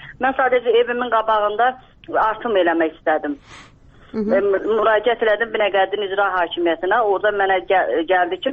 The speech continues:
Speaker 1: məktub, "Sizin işinizə baxılacaq."
Speaker 2: Hı hı.
Speaker 1: Mən işimi saxladım. E, biraz elə bir, e, yarımçıq hörgü eləmişdim.
Speaker 2: Hı hı.
Speaker 1: Hə, saxladım, mən başqa yerdə yaşayırdım. Ora iki ay bağlı qaldı. Binəqədin icra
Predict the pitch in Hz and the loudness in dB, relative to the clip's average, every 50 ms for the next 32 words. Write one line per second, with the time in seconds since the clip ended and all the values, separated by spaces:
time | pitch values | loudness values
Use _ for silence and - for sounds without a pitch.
0 | 269 190 160 156 - 165 165 - - - - - - - - 220 208 220 233 214 | 0 0 -2 -2 -2 -6 -6 -6 -10 -20 -20 -20 -20 -8 -6 -4 -2 0 0 -2
1 | - - 196 190 180 240 233 208 185 170 - 170 160 156 156 151 143 - - - | 0 -2 0 0 0 0 0 0 -2 -2 0 0 -2 0 0 -2 -4 -4 -6 -12
2 | - - - 226 214 240 247 247 254 - 277 269 285 277 - 262 240 226 - 233 | -20 -14 -8 -4 -2 0 0 0 -2 -2 -2 -2 0 0 0 -2 0 0 0 2
3 | 226 220 220 240 294 330 339 - - _ - - 196 202 190 185 185 180 180 208 | 2 2 2 0 0 0 -2 -4 -8 _ -2 0 2 4 4 4 4 2 2 2
4 | 214 226 226 226 - 208 202 208 208 240 269 254 233 - 175 180 180 175 175 170 | 0 0 0 0 -2 0 0 0 0 0 0 0 0 0 2 4 4 4 4 4
5 | 170 190 202 202 196 185 - - - - 214 190 175 180 180 165 151 151 147 147 | 2 2 0 0 -2 -4 -6 -4 -2 0 0 0 0 0 0 0 0 0 -4 -6
6 | 147 - - 147 139 - - - - 220 226 202 208 214 214 214 - 247 233 - | -8 -10 -12 -12 -14 -14 -18 -14 -8 -8 -6 -2 -2 -2 -2 0 -2 -2 0 0
7 | 262 262 277 311 320 302 269 - 262 254 - - 247 240 196 180 175 156 160 165 | 0 0 2 2 2 2 2 0 0 -2 0 0 0 2 2 2 2 2 2 2
8 | 160 160 160 160 - 175 165 170 190 202 214 240 233 220 220 - 226 214 208 208 | 2 2 0 -2 -4 -4 -4 -2 -2 0 2 2 0 0 0 0 0 0 0 0
9 | 202 185 180 175 175 165 156 - - 147 147 147 - - - - - - - - | 0 0 2 2 0 0 0 0 0 0 0 -2 -6 -12 -20 -20 -20 -20 -20 -6
10 | - 233 247 254 247 233 254 254 262 285 269 262 - 226 240 233 | -2 0 0 2 2 2 2 0 2 2 2 0 2 2 0 2